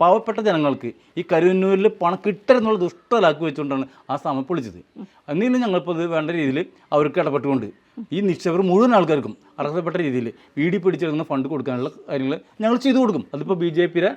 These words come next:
Speaker 1: ഏ, നേതൃത്വമൊക്കെ തന്നെ ഇതിന് സപ്പോർട്ടാണ്. അനീഷ്, ക-, ജില്ലാ പ്രസിഡന്റ് അനീഷ്, ആ, ഈ ച-, ഇവിടെ ഇരിങ്ങാലക്കുട മണ്ഡലം പ്രസിഡന്റ് കൃപേഷ് ചെമ്മണ്ട, ഇവരെ ശക്തമായ രീതിയിൽ ഈ കരുവന്നൂർ ഈ സമരത്തിൽ പിന്തുണ നൽകിയത് കൊണ്ട് മാത്രം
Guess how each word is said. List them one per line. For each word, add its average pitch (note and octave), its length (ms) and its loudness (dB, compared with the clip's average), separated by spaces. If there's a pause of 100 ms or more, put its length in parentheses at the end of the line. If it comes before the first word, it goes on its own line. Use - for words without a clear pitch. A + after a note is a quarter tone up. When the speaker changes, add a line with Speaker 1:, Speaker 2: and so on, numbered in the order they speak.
(300)
Speaker 1:
ഏ, E3 140 -2
നേതൃത്വമൊക്കെ E3 460 0
തന്നെ E3 160 0
ഇതിന് E3 180 -6
സപ്പോർട്ടാണ്. F#3+ 360 -4 (420)
അനീഷ്, F#3 340 0 (140)
ക-, C3+ 120 0 (180)
ജില്ലാ E3+ 240 4
പ്രസിഡന്റ് G3 260 -2
അനീഷ്, D#3 300 -2 (460)
ആ, D#3 40 -2 (180)
ഈ F#3+ 40 4 (200)
ച-, E3 120 2 (280)
ഇവിടെ C#3+ 200 2 (240)
ഇരിങ്ങാലക്കുട E3+ 480 -4
മണ്ഡലം F3 260 -4
പ്രസിഡന്റ് F3 260 -8
കൃപേഷ് E3+ 280 -4
ചെമ്മണ്ട, E3 220 -2 (420)
ഇവരെ G#3+ 240 2
ശക്തമായ A#3 640 0 (120)
രീതിയിൽ E3 240 2 (360)
ഈ F3 40 -2 (100)
കരുവന്നൂർ E3+ 440 4 (360)
ഈ D#3+ 120 -10
സമരത്തിൽ D#3+ 400 -4
പിന്തുണ D#3+ 320 -2 (120)
നൽകിയത് D#3 340 -2
കൊണ്ട് E3 180 -6
മാത്രം D3 220 -6